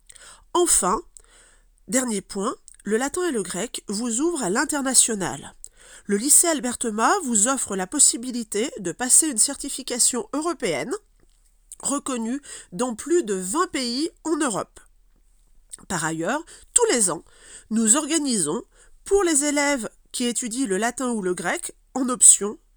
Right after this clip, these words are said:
au lycée Albert Thomas, des voyages. Voyages de découverte du patrimoine européen, que ce soit en Grèce, en Italie, en Sicile,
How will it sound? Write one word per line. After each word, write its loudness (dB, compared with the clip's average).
au 4
lycée 4
Albert -2
Thomas, -2
des 4
voyages. 0
Voyages 0
de -4
découverte -4
du -8
patrimoine -4
européen, -4
que -2
ce 6
soit 4
en 2
Grèce, 6
en 8
Italie, 0
en 2
Sicile, 6